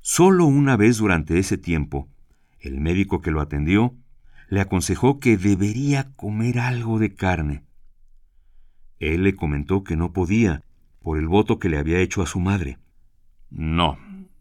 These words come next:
no, debe comer. Yo soy el doctor y le aconsejo que lo haga". Entonces Gandhi le preguntó, "¿Puede decirme en definitiva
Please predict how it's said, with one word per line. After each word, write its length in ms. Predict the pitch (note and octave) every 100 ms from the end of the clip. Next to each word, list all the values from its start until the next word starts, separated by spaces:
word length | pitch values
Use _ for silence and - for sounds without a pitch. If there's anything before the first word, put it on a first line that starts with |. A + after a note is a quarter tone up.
| -
no, 540 | F2 F2+ F#2 G#2+ D#2 - - - -
debe 480 | - D#2+ E2 A#2+ C3+
comer. 460 | C3 B2+ A#2 E2+ - - - - _ _ _ _ -
Yo 340 | F2 A#2+ C3
soy 320 | C#3 - F2
el 80 | F2+
doctor 460 | E2 D#2 A2+ B2 B2 - - -
y 120 | A#2
le 100 | A2
aconsejo 500 | G2 F2+ D#2+ A#2+ B2+
que 100 | B2+
lo 140 | A2+ G#2
haga". 300 | D#2+ C2+ - _ _ _ - - _ - - -
Entonces 500 | E2 D#2 E2+ D#2+ E2+
Gandhi 340 | D2+ C#2+ D2
le 80 | D#2+
preguntó, 560 | F2 F#2+ G2+ F#2+ G2+ D#2+ - _ - _
"¿Puede 300 | - C3 D3
decirme 440 | C3+ - F#2 D#2+ D#2+
en 80 |
definitiva 760 | D#2 D#2 D#2+ D2+ - F2+ D#2+